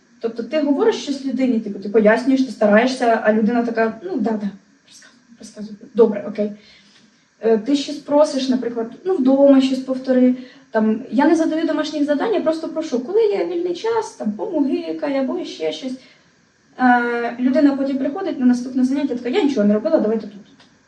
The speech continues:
Я думаю: "Ну, клас, дякую". Тому, е, саме навчити правильно співати можна тільки людину, яка реально прагне до цього.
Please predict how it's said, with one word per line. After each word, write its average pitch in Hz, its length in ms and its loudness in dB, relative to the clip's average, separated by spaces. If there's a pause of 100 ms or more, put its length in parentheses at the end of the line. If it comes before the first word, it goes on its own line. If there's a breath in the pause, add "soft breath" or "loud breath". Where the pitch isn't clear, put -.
(240)
Я 240 140 -6
думаю: 233 320 -2
"Ну, - 120 0 (160)
клас, - 600 -10 (340)
дякую". - 380 -18 (720 soft breath)
Тому, 339 380 4 (340)
е, 254 500 4
саме 294 340 4
навчити 247 560 4
правильно 220 520 4
співати 233 520 -2
можна 226 300 -2
тільки 277 340 0
людину, 247 440 4
яка 233 240 -2 (600)
реально 233 520 4
прагне 202 420 0
до - 160 -6
цього. 214 340 -12